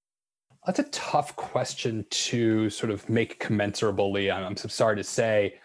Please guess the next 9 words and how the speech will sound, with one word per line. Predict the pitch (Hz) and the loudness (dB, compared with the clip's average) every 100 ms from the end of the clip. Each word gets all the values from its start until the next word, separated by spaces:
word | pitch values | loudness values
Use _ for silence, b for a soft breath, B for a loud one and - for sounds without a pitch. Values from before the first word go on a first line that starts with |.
| B | B
We | 147 | 2
could | 135 135 | 2 2
think | 135 | 2
about | 135 120 113 | 2 2 0
it | 117 | 0
more | 117 123 | 4 4
in | 117 107 | 2 -4
terms | - 127 113 107 - | -4 -2 0 0 2
of | 113 107 101 98 | 4 6 4 2